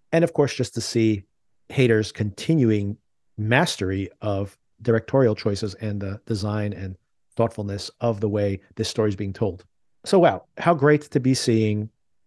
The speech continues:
Succession and Barry in tandem, these two great shows coming to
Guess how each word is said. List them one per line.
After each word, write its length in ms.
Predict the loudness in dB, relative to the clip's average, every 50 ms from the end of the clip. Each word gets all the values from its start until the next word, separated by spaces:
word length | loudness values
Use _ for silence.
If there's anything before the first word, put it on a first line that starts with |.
| _
Succession 720 | -12 -6 -6 -6 0 2 2 2 2 2 2 2 2 -2 -4 _ _ -6
and 360 | -4 -4 -2 -4 -6 -8 -12 _ _ _ _ _ _ _ _ -2
Barry 520 | 0 2 2 2 0 0 -2 -2 -4 -6 _ _ _ _ _ _ _ -2 0
in 100 | 0 2
tandem, 400 | 4 2 2 2 2 0 -4 -6 _ -14
these 140 | -14 -14 -12
two 300 | -2 0 0 0 0 _ _
great 200 | -4 -4 -4 -4
shows 260 | -6 -6 -6 -6 -6
coming 240 | -8 -6 -6 -6 -6
to 360 | -8 -6 -6 -4 -4 -6